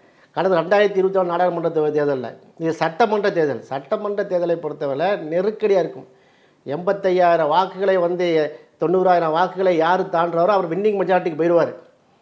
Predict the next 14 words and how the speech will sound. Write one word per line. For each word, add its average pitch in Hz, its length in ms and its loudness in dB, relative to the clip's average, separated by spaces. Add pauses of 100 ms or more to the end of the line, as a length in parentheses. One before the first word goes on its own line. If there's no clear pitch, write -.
(400)
ஒரு 151 120 0
ரெண்டு 190 200 0
லட்சம், 185 260 2
ரெண்டே 175 180 0
கால் 180 140 4
லட்சம் 170 300 0
வாக்குகள் 185 400 0
தான் 190 180 4
வந்து 175 240 0
ஒரு 170 140 0
தொகுதி 175 260 2
இருக்கும். 151 360 -2 (460)
அப்ப 156 160 -4
அந்த 196 220 2